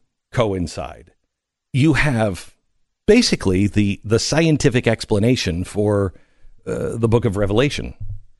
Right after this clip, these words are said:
You're standing on, you're standing on firm ground at night, and we know when we read the book of Revelation, it says, "And the stars will fall, and the earth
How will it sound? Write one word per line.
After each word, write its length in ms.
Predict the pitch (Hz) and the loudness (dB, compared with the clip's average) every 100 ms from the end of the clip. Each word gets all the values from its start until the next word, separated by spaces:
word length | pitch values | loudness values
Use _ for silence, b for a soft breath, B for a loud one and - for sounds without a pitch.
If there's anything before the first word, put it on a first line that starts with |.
| _ | _
You're 100 | 123 143 | 2 2
standing 600 | - 143 165 175 160 139 | 2 2 4 2 0 0
on, 500 | 117 110 110 104 104 | -2 0 -2 -4 -4
you're 160 | 113 123 | -2 -2
standing 340 | - 151 143 | -2 0 0
on 100 | 117 | 0
firm 300 | - 131 131 | -2 0 0
ground 320 | 113 110 110 | 0 0 0
at 120 | 101 92 | -2 -2
night, 440 | 107 85 90 - - _ _ _ _ _ | -4 -4 -10 -18 -20 _ _ _ _ _
and 180 | 113 113 | 0 2
we 100 | 117 | 2
know 160 | 131 127 | 2 4
when 180 | 110 | 2
we 100 | 110 | 2
read 180 | 113 120 | 2 2
the 60 | 107 | 0
book 180 | 107 101 | 0 0
of 120 | 110 | -2
Revelation, 640 | 104 92 110 123 - - - _ - - | -2 0 0 0 -2 -10 -14 _ -20 -6
it 140 | 123 | -6
says, 340 | - 120 110 - | -2 -2 -2 -2
"And 180 | - 107 | 0 0
the 60 | 101 | 0
stars 480 | - - 147 139 92 | 0 2 2 2 0
will 160 | 98 87 | -4 -4
fall, 460 | - 62 - - _ _ _ _ _ _ | -6 -8 -10 -18 _ _ _ _ _ _
and 300 | 113 110 110 | -2 0 0
the 200 | 98 120 - | 0 -2 0
earth 380 | 139 139 - | 0 0 -6